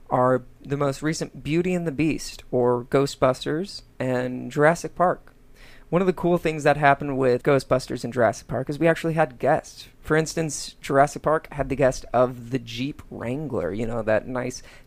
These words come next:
tan and red Jeep that we see just driving all around that park.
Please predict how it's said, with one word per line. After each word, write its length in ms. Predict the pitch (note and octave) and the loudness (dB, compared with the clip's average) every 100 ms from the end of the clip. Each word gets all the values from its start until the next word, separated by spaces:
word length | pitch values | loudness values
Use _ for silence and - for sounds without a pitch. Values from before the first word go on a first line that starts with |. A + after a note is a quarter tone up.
| - | -8
tan 380 | C3 C3 C3+ C3 | -2 0 2 0
and 200 | A#2 A#2+ | 0 4
red 300 | A#2+ A#2+ A#2+ | 4 4 -2
Jeep 400 | C#3+ A#2 A2+ - | -4 -4 -4 -4
that 140 | G#2+ | -4
we 80 | - | -4
see 340 | - G#2+ G2+ G2+ - - - - - | -8 -6 -6 -8 -18 -20 -20 -20 -18
just 240 | - G2+ F2 | -14 -12 -4
driving 400 | A2+ A2 G#2 G2+ | 2 4 4 0
all 180 | F2+ F#2 | -2 -2
around 320 | F#2 E2 D#2 | -2 -4 -6
that 240 | D2 - | -8 -10
park. 380 | - E2 A#1+ | -4 -4 -4